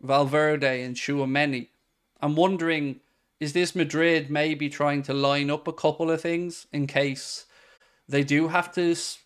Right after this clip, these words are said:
to buy Mbappe in this window? Reports coming out that Al Hilal wants Salah this summer. I hadn't seen that,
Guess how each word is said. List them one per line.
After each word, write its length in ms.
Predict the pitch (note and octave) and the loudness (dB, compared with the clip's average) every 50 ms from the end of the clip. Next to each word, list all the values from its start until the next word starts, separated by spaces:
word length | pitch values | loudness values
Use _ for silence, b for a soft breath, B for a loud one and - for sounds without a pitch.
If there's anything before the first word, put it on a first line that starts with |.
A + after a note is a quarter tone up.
| _ | _
to 100 | - - | -10 -4
buy 240 | D#3 D#3 E3 E3 E3+ | 2 4 4 4 4
Mbappe 260 | E3+ E3 E3+ E3+ E3+ | 4 4 2 2 2
in 220 | F3+ F3 E3+ E3+ E3+ | 2 0 0 0 0
this 200 | E3+ E3+ E3+ - | -2 -4 -4 -2
window? 360 | F3+ F3+ F3+ F3+ F#3 F#3+ F#3+ _ _ _ _ _ _ _ _ _ _ _ _ _ _ _ _ _ _ _ _ _ _ _ _ _ _ _ _ _ _ _ _ _ _ _ _ _ _ _ _ _ _ _ b b b b b b | -4 -2 0 0 0 0 -2 _ _ _ _ _ _ _ _ _ _ _ _ _ _ _ _ _ _ _ _ _ _ _ _ _ _ _ _ _ _ _ _ _ _ _ _ _ _ _ _ _ _ _ b b b b b b
Reports 400 | - D3+ C#3 - F#3+ F#3+ F#3+ F#3 | -6 -2 2 4 4 4 4 2
coming 260 | - - F3 E3 D#3 | 0 0 0 2 2
out 200 | D3+ D3 D3 C#3+ | 2 2 2 2
that 120 | - D3 C#3 | 0 0 2
Al 200 | C#3 C3+ C#3 C#3 | 2 2 2 2
Hilal 360 | D3 C#3 C3+ C3+ C3+ C3+ C3 | 2 0 2 2 2 2 0
wants 260 | C3 C3 C3 B2+ B2+ | 0 -4 -4 -4 -4
Salah 300 | - C3+ B2 B2+ D3 D#3+ | -2 -2 -2 0 0 -2
this 220 | D#3+ D#3 D#3+ D3+ - | -2 -2 -4 -6 -4
summer. 400 | - D3 C#3+ C3+ C3 A#2+ - _ _ - | -2 -2 -2 -2 -4 -6 -6 _ _ -6
I 60 | - | 0
hadn't 280 | - B3 C#4 C#4 C#4 | 2 2 4 4 2
seen 280 | B3+ - C4+ B3+ A#3 G#3+ | 2 2 0 0 0 2
that, 340 | F#3 F#3 E3 C3 - - | 4 4 4 4 0 -4